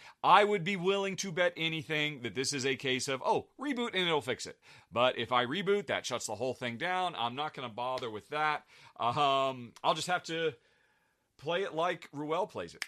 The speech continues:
You know what I could do? I could actually put the live stream, um, in the browser, right? Which is, so I can hear myself, like, f-, with a five to six second delay.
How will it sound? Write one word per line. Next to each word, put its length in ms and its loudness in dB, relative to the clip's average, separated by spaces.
You 100 -10
know 60 -6
what 120 -2
I 20 -10
could 340 -2
do? 340 -10
I 120 0
could 680 2
actually 340 2
put 320 -8
the 80 -4
live 400 2
stream, 560 -8
um, 600 2
in 140 -4
the 80 -6
browser, 840 -2
right? 400 -2
Which 280 0
is, 180 -2
so 160 4
I 120 8
can 160 0
hear 260 4
myself, 560 2
like, 260 2
f-, 400 -16
with 220 0
a 100 6
five 440 6
to 140 2
six 320 -4
second 380 -2
delay. 560 0